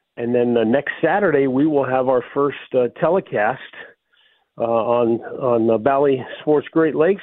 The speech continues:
as the, uh, Guardians get the Cactus League schedule underway against the Cincinnati Reds. So, yeah, I'm excited to, uh, to get to A Z and, you know, see how Stephen Vogt puts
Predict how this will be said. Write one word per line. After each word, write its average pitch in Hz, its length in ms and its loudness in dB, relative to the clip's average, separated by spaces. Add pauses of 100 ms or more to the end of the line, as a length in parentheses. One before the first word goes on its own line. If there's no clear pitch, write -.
as 123 120 -4 (120)
the, 120 180 0
uh, 113 40 -2
Guardians 135 600 2
get 139 180 -6
the 120 120 -2
Cactus 151 500 -2
League 143 220 0
schedule 151 340 0
underway 147 300 2
against 147 280 0
the 127 140 -20
Cincinnati 143 460 0
Reds. 147 340 0
So, 139 200 0 (420)
yeah, 233 120 2
I'm 247 80 -2
excited 214 560 0
to, 165 320 2
uh, 139 180 0 (260)
to 127 60 -18
get 156 180 -4
to 175 80 -2
A - 20 -4
Z 160 680 0
and, 127 460 0 (580)
you 196 100 2
know, 156 100 2 (100)
see 180 280 2
how 170 260 0
Stephen 165 320 -2
Vogt 170 260 0
puts 170 200 -2